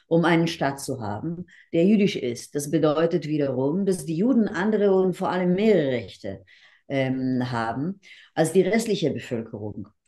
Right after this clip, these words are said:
Und der Zionismus hat, äh, deshalb dafür gesorgt, dass es eine jüdische Mehrheit gibt. Und so zwischen neunzehnhundertsiebenundvierzig und achtundvierzig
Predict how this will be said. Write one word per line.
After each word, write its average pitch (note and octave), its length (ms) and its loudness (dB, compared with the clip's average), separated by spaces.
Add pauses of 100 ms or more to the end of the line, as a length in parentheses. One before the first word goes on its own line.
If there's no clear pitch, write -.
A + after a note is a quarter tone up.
(300)
Und D3+ 440 2
der D#3 220 6
Zionismus F3+ 800 0
hat, F3 340 -4
äh, D3+ 380 0
deshalb D3 680 -2
dafür D3+ 420 -2
gesorgt, C3+ 500 -2
dass F#3 120 -2
es F3 120 -8
eine F3 220 -2
jüdische G3+ 340 0
Mehrheit C#3+ 460 -2 (100)
gibt. A3 320 -4 (440)
Und F3 240 2
so G3 260 6
zwischen G#3 360 -4
neunzehnhundertsiebenundvierzig F#3 2500 0
und B2+ 280 -6
achtundvierzig F#3+ 960 -2